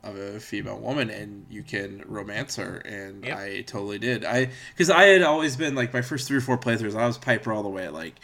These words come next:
Speaker 1: you know, badass woman, uh,
Speaker 2: Piper's
Speaker 1: brunette,
Speaker 2: amazing.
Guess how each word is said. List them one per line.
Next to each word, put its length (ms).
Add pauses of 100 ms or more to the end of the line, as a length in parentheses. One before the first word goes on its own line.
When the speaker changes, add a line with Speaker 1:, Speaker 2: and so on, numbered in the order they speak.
(320)
Speaker 1:
you 120
know, 320
badass 560
woman, 500 (100)
uh, 60
Speaker 2:
Piper's 380
Speaker 1:
brunette, 320
Speaker 2:
amazing. 460